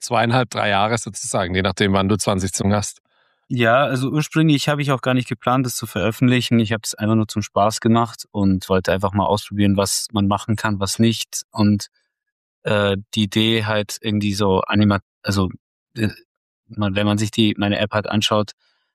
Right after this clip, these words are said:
Speaker 2: es passieren halt sehr viele Animationen und sehr viel, äh, passiert auf dem Screen und das irgendwie so zum Laufen zu bringen, dass es nicht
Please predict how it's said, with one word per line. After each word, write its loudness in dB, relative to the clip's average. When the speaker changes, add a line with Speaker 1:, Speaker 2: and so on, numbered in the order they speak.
Speaker 2:
es -12
passieren 0
halt -2
sehr 0
viele 0
Animationen 2
und 0
sehr 2
viel, 0
äh, -12
passiert -2
auf -4
dem -2
Screen 2
und -4
das -4
irgendwie 2
so 0
zum -2
Laufen 0
zu -4
bringen, -2
dass -2
es -4
nicht 0